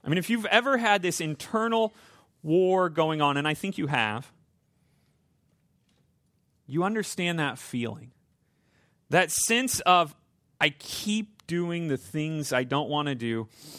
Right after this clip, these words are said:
and it leaves you feeling wretched." And in that sense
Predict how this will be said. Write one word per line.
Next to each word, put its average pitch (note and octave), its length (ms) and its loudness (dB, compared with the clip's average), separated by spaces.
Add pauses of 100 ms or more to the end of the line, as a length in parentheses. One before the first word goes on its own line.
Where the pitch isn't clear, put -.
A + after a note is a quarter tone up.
(260)
and C#3+ 160 2
it D3 100 -4
leaves E3+ 600 -4
you D3+ 160 -6
feeling B2+ 840 -4 (680)
wretched." - 500 -16 (2750)
And C#3+ 80 2
in G3 120 2
that G3+ 260 2
sense - 680 0